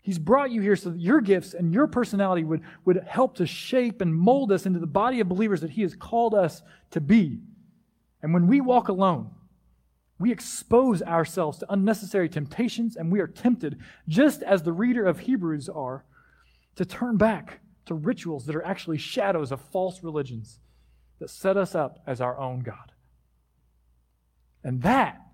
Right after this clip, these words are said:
is why the author is calling us collectively back together. And that's why these three applications that we're going to see and read next are things that we have to do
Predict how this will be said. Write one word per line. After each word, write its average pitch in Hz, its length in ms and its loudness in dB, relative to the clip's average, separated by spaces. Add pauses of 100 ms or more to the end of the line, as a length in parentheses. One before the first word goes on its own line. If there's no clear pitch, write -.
(220)
is 123 160 -8
why 175 340 -2
the 160 120 -6
author 180 360 0
is 135 140 -6 (360)
calling 208 600 2
us 233 460 2
collectively 202 640 0
back 190 300 -2
together. 156 500 -4 (760)
And 151 80 -2
that's 196 160 0
why 208 140 4
these 190 180 -2
three 220 260 0
applications 175 680 0
that 160 120 -6
we're 165 140 -4
going 170 220 -4
to 143 60 -6
see 160 440 -6
and 143 180 -8
read 170 200 -4
next 160 340 -6
are 147 80 -8
things 156 260 -4
that 160 140 -6
we 185 160 -2
have 185 180 -2
to 160 60 -12
do 165 280 -2